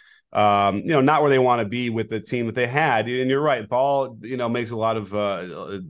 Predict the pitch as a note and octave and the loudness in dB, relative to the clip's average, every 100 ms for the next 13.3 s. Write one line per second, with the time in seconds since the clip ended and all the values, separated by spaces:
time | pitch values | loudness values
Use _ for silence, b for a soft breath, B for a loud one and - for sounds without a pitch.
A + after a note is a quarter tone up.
0 | - - C3 B2+ A#2 G2+ G2 F#2 G2 - | -16 -2 2 4 4 2 0 -4 -8 -8
1 | A2+ C3 D3 A#2 G2+ G#2+ G2+ G2 F#2+ b | 0 2 4 2 0 -2 -2 -2 -4 b
2 | b b b - G#2+ G#2 G2 G2+ A2 G#2+ | b b b -4 0 2 0 0 -2 -4
3 | A#2 B2 A#2+ A2 A2+ G#2+ G#2 F#2+ G#2 G2+ | 0 0 0 0 0 0 0 -2 -8 -8
4 | G2+ G2 F#2+ E2+ G2 G2 F#2+ F#2 F#2+ F#2 | -6 -4 -4 -4 -2 0 0 0 0 0
5 | F2+ - F2+ F2+ - C#3+ A2+ - _ _ | -2 -6 -10 -8 -4 -2 -2 -4 _ _
6 | _ - A2 A#2 A#2+ F#2 - G2 - - | _ -6 0 4 4 2 -4 -6 -6 -4
7 | G#2 G2 F2+ F2+ - b b b _ - | -2 0 -2 -4 -12 b b b _ -12
8 | - - - G#2 B2 A2+ E3 C#3+ A#2 G#3 | -10 -10 -12 -8 -8 -4 -2 2 2 2
9 | - G#2+ F#2+ F#2+ G#2+ G#2+ G#2 D2+ G#2 G#2+ | 0 -4 0 0 2 0 0 -2 -4 -2
10 | A2+ A2 C#3+ C3+ G#2+ B2 A2+ G#2 A2+ A#2 | -2 -4 -2 -2 -4 -4 -4 -2 -2 0
11 | G2 F#2 F2+ F#2+ F#2 - F#2+ F#2 C#2+ - | -2 -6 -8 -8 -8 -8 -4 -4 -4 -4
12 | - A2+ A#2+ G2+ - G2 A2 F2+ F2 E2 | -4 -2 -2 -2 -2 -4 -2 -2 -2 -4
13 | A2+ F#2+ | -2 -2